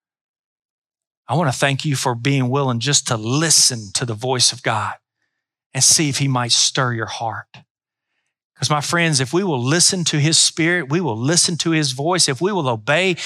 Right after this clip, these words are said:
His word, my friends, that day can come and will come much sooner when we rally around the identity that we have in common, the identity we have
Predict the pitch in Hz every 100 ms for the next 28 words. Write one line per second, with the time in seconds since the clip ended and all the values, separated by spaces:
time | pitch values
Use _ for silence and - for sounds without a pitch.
0 | - - 160 127 127 165 180 160 - -
1 | 156 139 180 175 131 151 175 147 151 165
2 | - - - 135 - 170 180 185 - -
3 | 131 151 185 - 180 185 156 - 160 175
4 | - - 156 135 120 123 123 113 135 151
5 | 151 123 113 120 143 143 117 101 98 101
6 | _ _ 131 110 107 135 131 120 110 113
7 | 117 135 117 110 104 123 113 101 101 -
8 | _ _ _ _ 131 110 127 120 113 107
9 | 104 110 98 95 -